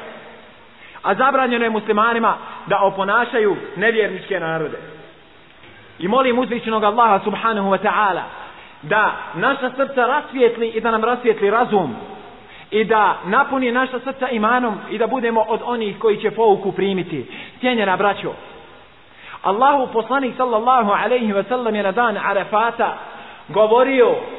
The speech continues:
„O skupe, hel bellagt, da li sam vam dostavio?”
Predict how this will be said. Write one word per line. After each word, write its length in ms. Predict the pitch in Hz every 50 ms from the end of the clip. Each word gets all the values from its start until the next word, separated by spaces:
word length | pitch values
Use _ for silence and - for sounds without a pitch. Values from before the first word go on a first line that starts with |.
| - - - - - - - - - - -
„O 200 | 214 247 262 240 240 - -
skupe, 360 | - 277 285 - - 233 220 170 - - - - - - - - - - - - - - - -
hel 320 | - 262 302 320 320 311 254 214
bellagt, 760 | 277 285 285 269 269 269 277 311 320 311 254 - - - - - - - - - - - - - - - - - - -
da 220 | 180 175 262 311 320
li 140 | 302 294 - -
sam 180 | 285 277 269 269
vam 200 | 277 262 247 220
dostavio?” 680 | 269 285 294 285 - 285 285 269 247 240 214 185 156